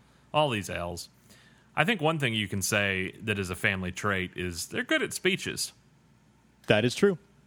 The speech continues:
Speaker 1: They're really good at that ninth hour, you know,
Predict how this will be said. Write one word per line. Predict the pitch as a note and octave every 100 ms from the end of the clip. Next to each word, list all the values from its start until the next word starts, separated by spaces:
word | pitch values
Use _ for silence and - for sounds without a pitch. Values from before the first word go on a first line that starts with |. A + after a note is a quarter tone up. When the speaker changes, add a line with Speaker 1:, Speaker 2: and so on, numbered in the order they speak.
| _ _ _ _ _ _ _ _ _ _ _
Speaker 1:
They're | -
really | E3+ F3+ A3 G#3+ G3
good | E3 F#3 E3 D3+
at | C3+ B2+ A#2+ - A#2 -
that | B2+ A#2+ A#2+
ninth | C3 B2+ G#2
hour, | B2 A2+ A2 G2+ G2 G#2+ -
you | G#2+
know, | F#2+ F2+ E2+